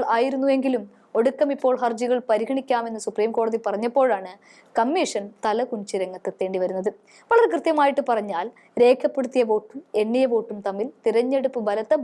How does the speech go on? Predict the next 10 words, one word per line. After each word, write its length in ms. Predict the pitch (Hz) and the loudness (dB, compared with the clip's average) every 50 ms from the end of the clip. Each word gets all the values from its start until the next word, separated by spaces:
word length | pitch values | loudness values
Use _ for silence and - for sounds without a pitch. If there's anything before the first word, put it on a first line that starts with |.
| 220 | -2
ബാധിക്കാത്ത 800 | 214 220 233 254 247 311 285 - - 330 311 320 311 320 370 370 370 370 | -2 0 0 0 0 -2 -6 -2 2 4 4 4 4 2 0 2 2 2
തരത്തിലൊരു 580 | 330 311 320 302 - - 339 320 330 330 349 320 | 2 2 0 0 0 -2 0 2 2 2 2 2
വ്യത്യാസമുണ്ട് 800 | 294 294 - - 311 311 320 311 311 339 330 302 294 311 302 359 370 339 311 | 0 0 0 0 2 2 2 2 0 -2 -2 -2 -4 -2 0 2 2 2 2
എന്നാണ് 320 | 320 339 381 403 415 415 403 | 0 0 -2 -2 -2 -2 -2
ഇപ്പോൾ 140 | - 381 359 381 | -2 -4 -2 -2
തെരഞ്ഞെടുപ്പ് 420 | 370 370 349 349 339 330 - 330 311 320 | -2 -2 0 -2 -2 -2 -2 -2 -4 -2
കമ്മീഷൻ 300 | 294 294 285 277 285 262 247 | -2 -4 -4 -6 -6 0 0
പറയുന്നത്. 320 | 262 254 247 226 202 196 - - _ - - - - - 247 | 2 2 2 0 -2 -4 -6 -6 _ -20 -20 -14 -2 0 4
അഥവാ 200 | 240 277 294 320 311 277 | 6 8 8 8 6 4
വ്യത്യാസമുണ്ട്, 680 | 240 - - 320 339 349 349 453 440 403 359 262 196 | 2 4 4 4 4 6 4 2 0 0 0 0 0